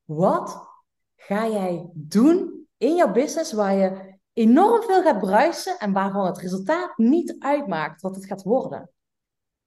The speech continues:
En het antwoord voor mij was: podcasten, mensen interviewen, verbinden, connecten. En dat gaan we vandaag in deze aflevering doen met Sabine van der Hulst.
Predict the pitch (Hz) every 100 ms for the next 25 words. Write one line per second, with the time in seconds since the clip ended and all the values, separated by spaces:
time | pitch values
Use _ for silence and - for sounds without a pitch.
0 | _ - 170 160 220 - 165 151 - 156
1 | 175 208 127 - - - _ _ _ _
2 | 180 196 - - - - - - - _
3 | _ _ - 175 190 - 202 233 - -
4 | 147 143 - - _ _ - 156 180 196
5 | - 160 185 - - - - - _ 170
6 | 156 156 202 311 - - _ _ _ _
7 | _ _ _ 185 175 175 160 160 160 -
8 | - - 185 151 156 196 - 151 135 165
9 | 196 - - 165 160 - 185 170 160 160
10 | 156 135 165 - - - 190 240 320 370
11 | 202 175 339 415 - - _